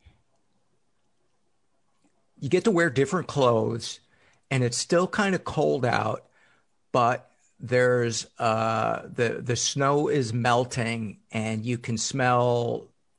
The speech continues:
the grass and the dirt in a way that you wouldn't have noticed five months earlier.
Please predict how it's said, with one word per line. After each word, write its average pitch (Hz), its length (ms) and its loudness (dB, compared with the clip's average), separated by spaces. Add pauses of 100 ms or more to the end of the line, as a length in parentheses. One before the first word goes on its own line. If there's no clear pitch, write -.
(160)
the - 80 -8
grass 113 840 0 (600)
and 107 580 -4 (160)
the 107 120 -4
dirt 110 420 -4 (840)
in 113 140 -4
a 110 80 -2
way 113 320 2
that 110 160 -2
you 110 440 -4 (1000)
wouldn't 135 340 0
have 139 100 2
noticed 123 640 2 (1400)
five 123 380 0
months 113 280 -2
earlier. 117 600 -2